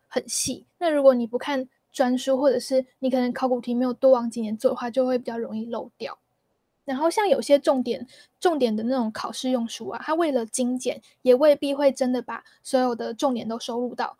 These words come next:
像我自己在读一些考用书的时候，也有发现，诶，有一些明明考古题有出现过的考试重点，但其实考用书没有收录到的。嗯，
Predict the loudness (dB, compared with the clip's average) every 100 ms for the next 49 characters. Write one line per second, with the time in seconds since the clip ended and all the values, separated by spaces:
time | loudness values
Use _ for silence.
0 | _ 0 2 0 -2 -4 0 0 0 -4
1 | -4 -2 -4 -4 -2 -2 -4 -6 -4 -6
2 | -2 -2 -2 -6 -2 -4 -4 _ -6 -2
3 | -2 -2 -4 -4 -4 -6 -8 -2 0 -2
4 | -12 -14 -18 _ _ -2 -2 -4 -4 -2
5 | 2 4 2 -4 -10 -10 -4 -2 -2 -4
6 | -12 -8 -6 -4 -4 -6 -6 -6 -6 -6
7 | -4 -4 -6 -12 -10 -10 -10 -10 -10 -16
8 | _ _ -14 -14